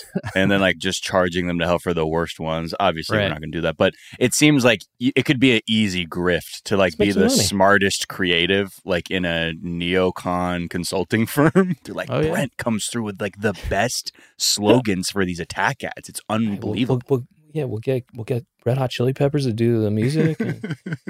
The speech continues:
Speaker 1: Yeah,
Speaker 3: Yeah.
Speaker 1: but they would turn 'em down. You would come with the maga man poster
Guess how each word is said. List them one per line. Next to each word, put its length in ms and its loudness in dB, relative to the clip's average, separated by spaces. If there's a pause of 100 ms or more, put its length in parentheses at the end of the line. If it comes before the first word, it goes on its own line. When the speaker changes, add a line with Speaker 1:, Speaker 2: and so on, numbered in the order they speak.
(120)
Speaker 1:
Yeah, 340 4
Speaker 3:
Yeah. 80 -12
Speaker 1:
but 140 6
they 100 8
would 160 10
turn 220 6
'em 140 0
down. 260 -2
You 120 4
would 120 0
come 220 -2
with 180 -4
the 400 0 (100)
maga 440 0
man 500 -2
poster 680 0